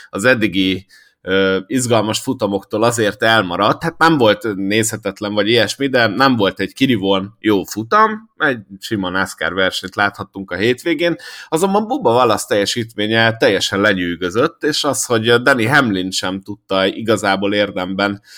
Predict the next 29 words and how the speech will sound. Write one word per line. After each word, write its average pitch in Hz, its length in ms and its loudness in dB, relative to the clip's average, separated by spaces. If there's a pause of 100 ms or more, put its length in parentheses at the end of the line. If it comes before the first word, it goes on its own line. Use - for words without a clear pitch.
(220)
ö, 107 260 6
megverni 113 600 2
őt 127 220 4
ott 123 180 -2
a 117 80 -4
végjátékban, 123 1000 2
az, 123 480 -2
az 123 460 -2
elég 92 560 -2 (500)
jó 143 320 2
előjeleket, 104 800 0
ö, 110 280 4
mutat 107 420 -6
Bubba 104 260 -2
Wallace, 98 540 -2
ö, 95 140 -2
jövőbeni 87 500 -4
karrierjére. 85 1000 -4
Nagyon-nagyon 104 580 0
higgadtan 117 640 0
versenyzett, 104 880 -2
ö, 107 100 -2
tényleg 107 420 2
beosztotta 113 600 0
az 98 120 -2
előnyét 110 500 0
az 107 100 -8
utolsó 113 500 -6
szakaszban, 113 800 -4